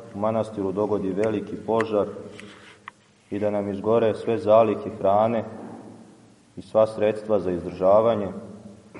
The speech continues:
da sva bratija ostanu bez igde ičega? Da li bi se zapitao zašto je Gospod to dopustio?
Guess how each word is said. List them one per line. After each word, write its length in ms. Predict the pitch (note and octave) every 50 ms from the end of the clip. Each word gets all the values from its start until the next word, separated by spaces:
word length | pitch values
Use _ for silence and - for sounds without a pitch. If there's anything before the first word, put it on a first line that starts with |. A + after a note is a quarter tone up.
| - - - _ - - - - - -
da 60 | - -
sva 200 | - - A#2+ A#2+
bratija 540 | A2 A2 A2 A2 A2+ - - - A#2+ G2+
ostanu 420 | G2 G2 G2 - - G#2+ F#2+ F2+ E2 D#2+
bez 160 | E2+ E2 E2 - - - - - - - - - -
igde 360 | F#2 G2+ G#2+ G2+ F#2+ G2 G2+
ičega? 380 | A2 G2+ - G#2+ G2+ F2+ F2 D#2+ - - - - - - - - - - - - - _ _ _ _ _ _ _ _ _ _ _ _ _ _ _ _ _ _ _ _ _
Da 200 | - F#2+ G#2 A2
li 120 | B2 B2+ B2+
bi 100 | A#2 B2
se 300 | A#2+ - - A2 G#2 G#2 - - - - - - - - - - -
zapitao 680 | F#2+ F#2 G2 F#2+ - F#2+ G#2 A2+ A#2 - A#2 G#2+ G2+
zašto 320 | F#2+ G#2 G#2+ G#2+ - A#2
je 80 | A2 G#2
Gospod 400 | - G#2+ G#2+ G#2+ - G#2 G2 -
to 120 | - G#2+
dopustio? 680 | G2 G2+ G2 G2 - G#2+ G2+ - - A#2 A#2 G#2+ G2